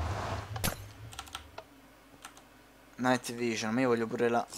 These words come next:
velocità. Ok. Vediamo un po' cosa mi dice qua. Human Heart. Cos'è? Oh, oh, oh, dove? Vabbè,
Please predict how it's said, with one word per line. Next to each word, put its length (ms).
velocità. 440
Ok. 540
Vediamo 240
un 140
po' 160
cosa 240
mi 160
dice 320
qua. 420
Human 380
Heart. 520
Cos'è? 300
Oh, 60
oh, 520
oh, 60
dove? 260
Vabbè, 340